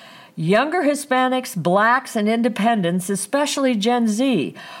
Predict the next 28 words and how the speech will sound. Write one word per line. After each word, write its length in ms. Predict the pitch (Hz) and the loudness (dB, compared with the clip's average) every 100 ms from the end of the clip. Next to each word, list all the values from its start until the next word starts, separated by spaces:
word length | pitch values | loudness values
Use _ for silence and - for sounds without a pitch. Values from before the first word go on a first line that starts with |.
| - - | -20 -8
are 220 | - 240 240 | 0 2 2
skeptical, 720 | 233 - - 330 330 240 175 - - | -2 -2 0 0 0 -4 -4 -12 -14
skeptical 720 | - - 320 320 226 220 214 | -8 0 0 0 -2 0 0
of 180 | - 220 - - | 0 -2 -2 0
everyone, 720 | 320 302 254 165 143 - - _ _ _ _ _ | 2 2 0 0 -2 -4 -12 _ _ _ _ _
and 180 | 269 254 | -2 0
for 80 | 269 | 2
good 300 | 220 233 190 | 2 2 2
reason. 520 | 208 214 160 139 180 - _ _ - - - - | 2 2 0 -4 -6 -16 _ _ -20 -20 -4 0
But 180 | 262 | 0
we 160 | 254 262 | 2 0
have 420 | 226 294 320 320 | 2 0 0 0
to 80 | 302 | -6
keep 300 | - 262 214 | -2 -2 0
one 340 | 202 226 254 | 0 0 0
thought 320 | 233 247 226 220 | 0 2 2 2
in 140 | 196 | 0
mind 340 | 196 190 180 | 2 2 2
as 180 | - 175 | 0 0
we 140 | 190 190 | -2 -4
turn 360 | - 240 262 | -2 -2 -2
toward 360 | 247 233 226 180 | -4 -4 -2 -2
justice 640 | 185 190 185 - 147 147 | 0 0 -2 -6 -6 -6
being 280 | 170 170 160 | -4 -2 -2
delivered 680 | 165 165 214 202 214 196 - - - | -2 0 0 0 -2 -2 -8 -20 -4
for 140 | 175 | 0
Mister 380 | 170 180 180 160 | 0 0 -2 -4
Trump 480 | - 175 139 107 | -2 0 0 -2